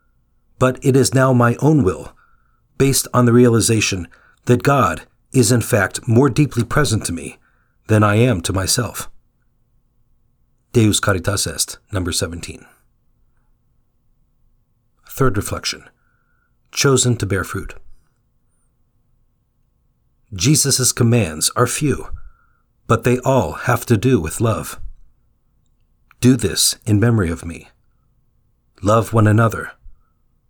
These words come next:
"Love your enemies." "Go and make disciples of all nations,"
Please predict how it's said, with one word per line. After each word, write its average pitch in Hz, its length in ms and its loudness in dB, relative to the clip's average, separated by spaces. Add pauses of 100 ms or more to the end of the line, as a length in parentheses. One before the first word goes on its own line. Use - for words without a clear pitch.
(220)
"Love 113 320 2
your 127 140 2
enemies." 127 520 -2 (1080)
"Go 135 420 2
and 117 140 4
make 120 160 4
disciples 117 640 0
of 98 140 -6
all 113 140 4
nations," - 560 0